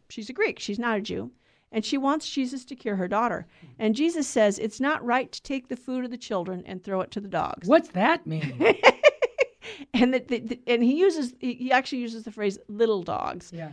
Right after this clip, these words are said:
Speaker 1: which makes it a little less offensive to the
Speaker 2: Yeah.
Speaker 1: woman hearing it, 'cause the Hebrews called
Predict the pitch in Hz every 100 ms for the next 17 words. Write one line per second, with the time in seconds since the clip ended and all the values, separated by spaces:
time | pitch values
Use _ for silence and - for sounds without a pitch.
0 | - 226 214 285 269 269 247 247 277 247
1 | 220 208 - 247 226 196 190 202 196 214
2 | 202 196 247 202 180 - - _ - 349
3 | 285 320 302 277 247 - 294 262 208